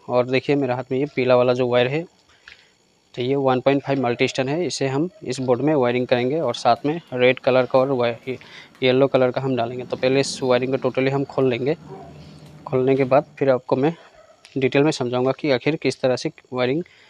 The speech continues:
करते हैं सॉकेट बोर्ड में। तो ये रेड कलर का हम फेज में जोड़ेंगे, यानी कि फेज और जंपर के लिए हम रेड का इस्तेमाल करेंगे और न्यूट्रल के लिए हम पीला वाला वायर इस्तेमाल करेंगे। तो ये चार स्विच देख रहे हैं, चार स्विच जंपर के लिए और चार स्विच में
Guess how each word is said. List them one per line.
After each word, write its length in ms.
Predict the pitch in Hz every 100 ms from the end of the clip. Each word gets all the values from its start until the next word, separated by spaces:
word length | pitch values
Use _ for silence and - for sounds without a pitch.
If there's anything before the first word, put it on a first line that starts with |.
| _ -
करते 220 | 123 -
हैं 140 | 135 156
सॉकेट 340 | - - 123
बोर्ड 260 | 123 120 117
में। 160 | 113 - _ -
तो 80 | 120
ये 180 | 131
रेड 180 | 127 123
कलर 240 | - 131 131
का 80 |
हम 140 | 131 135
फेज 240 | - 123
में 100 | 135
जोड़ेंगे, 380 | 131 131 139 190 - _ _ _ _ 131
यानी 200 | 123 127
कि 120 | 185 - -
फेज 280 | 139 135 - -
और 180 | 127 135
जंपर 320 | 120 117 127
के 140 | -
लिए 160 | 135 131
हम 260 | 131 135 135
रेड 340 | 123 127 127 - _ -
का 200 | 131 131 - - - -
इस्तेमाल 340 | 131 - 127 127
करेंगे 360 | 127 123 131
और 140 | 127 127
न्यूट्रल 340 | 123 117 131
के 120 | 127
लिए 80 | 135
हम 180 | 131 175 - _ - _
पीला 160 | 139 139
वाला 220 | 143 147
वायर 520 | 123 113 - 127 151 -
इस्तेमाल 480 | - - - 127 120
करेंगे। 360 | 117 117 117 131 - -
तो 60 | 123
ये 100 | 120
चार 240 | - 131
स्विच 220 | - 147
देख 180 | 139 135
रहे 60 | 147
हैं, 60 |
चार 180 | 151 135
स्विच 320 | - 143 135
जंपर 280 | 131 120 127
के 140 | 127 131
लिए 200 | 143 196 - - _ -
और 80 | 123
चार 160 | - 135
स्विच 260 | - 139 131
में 180 | 165